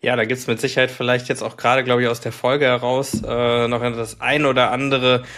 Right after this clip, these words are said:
an Aha-Momenten. Und ich frag, oder bin sehr gespannt auch, wie ihr jetzt in, nach dieser Folge so darüber denkt. Seid ihr immer noch Team selbst anpacken oder vielleicht, boah, vielleicht sollten wir doch lieber die Profis ranlassen?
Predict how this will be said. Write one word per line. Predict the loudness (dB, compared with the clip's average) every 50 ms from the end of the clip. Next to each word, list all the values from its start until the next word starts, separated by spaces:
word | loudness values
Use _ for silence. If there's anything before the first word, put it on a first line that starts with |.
| -18 -10 -4 -2
an | 0 2 2
Aha-Momenten. | 2 2 2 4 2 2 2 2 0 -2 0 -2 -2 -2 -4 -6 -8 -8
Und | -8 -6 -8
ich | -10 -6
frag, | -2 -2 -2 -2 -2 -6 -10 -6
oder | -2 0 0 0
bin | -2 -4 -2 -2 -2 0
sehr | 2 2 2 2
gespannt | 2 -2 0 2 2 2 2 0 -4
auch, | 0 2 2 2 2 0 -4
wie | -4 -2 0 0 0 -2 -4 -10 -18 -20 -20 _ _ _ -4
ihr | 0 2 2 4
jetzt | 4 4 2 0 -2 -8 -12 -8
in, | -6 -4 -4 -4 -4 -4 -6 -6 -8 -6 -4
nach | -2 0 0 0 -2 -6
dieser | -8 -4 -4 -2 -2
Folge | -2 0 0 0 2 0 0
so | -2 -2
darüber | -2 -2 -2 -2 -2 -2
denkt. | 0 -2 -2 -2 -4 -4 -4
Seid | -4 -4 -4 -4 -4
ihr | -4 -4 -4
immer | -4 -2 -2 0
noch | 0 -2 -4 -6
Team | -10 -8 -6 -4 -4 -2 -2
selbst | -2 -2 -2 -4 -6
anpacken | -10 -10 -8 -4 -4 -4 -4 -2 -4 -6 -4
oder | -2 0 0 0 0
vielleicht, | 0 0 0 0 0 0 -4 _ -20 -20 -20 -20 -20 -18 _ 2
boah, | 2 4 4 2 -4 -12 _
vielleicht | -12 -12 -12 -10 -8
sollten | -6 -6 -6 -6 -6
wir | -4
doch | -4 -6 -6
lieber | -8 -8 -8 -8
die | -8
Profis | -6 -2 -2 -2 -2 -2 -6 -14 -14
ranlassen? | -14 -12 -12 -12 -12 -14 -14 -16